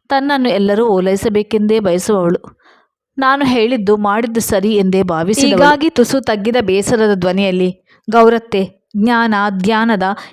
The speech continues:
ಈ ಫಿಲಾಸಫಿ ನನಗೆ ಏನೇನೂ ಆಸಕ್ತಿ ಇಲ್ಲದ ವಿಷಯ" ಎಂದಳು. ಗೌರತ್ತೆ ಹುಬ್ಬು ಗಂಟಿಕ್ಕುತ್ತಾ, "ಸುನಂತ, ನೀನಾದ್ರೂ ಬರ್ತೀಯಾ ಅಥವಾ?" ಎಂದರು. ಸುನಂದರಿಗೆ ತಮ್ಮ ಮನೆಯ ಶಾಂತಿ ಕದಡುತ್ತಿದೆ ಎನಿಸಿತ್ತು.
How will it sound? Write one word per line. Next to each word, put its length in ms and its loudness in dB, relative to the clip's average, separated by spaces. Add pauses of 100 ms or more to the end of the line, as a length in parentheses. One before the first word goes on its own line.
ಈ 80 0
ಫಿಲಾಸಫಿ 540 0
ನನಗೆ 400 0
ಏನೇನೂ 520 0
ಆಸಕ್ತಿ 420 -2
ಇಲ್ಲದ 220 0
ವಿಷಯ" 380 0 (100)
ಎಂದಳು. 340 0 (520)
ಗೌರತ್ತೆ 640 2
ಹುಬ್ಬು 320 -2
ಗಂಟಿಕ್ಕುತ್ತಾ, 1000 -4
"ಸುನಂತ, 420 -2 (460)
ನೀನಾದ್ರೂ 440 2
ಬರ್ತೀಯಾ 520 0
ಅಥವಾ?" 640 -4
ಎಂದರು. 520 -2 (480)
ಸುನಂದರಿಗೆ 560 0
ತಮ್ಮ 280 -2
ಮನೆಯ 280 0
ಶಾಂತಿ 440 -2
ಕದಡುತ್ತಿದೆ 600 -2
ಎನಿಸಿತ್ತು. 540 -2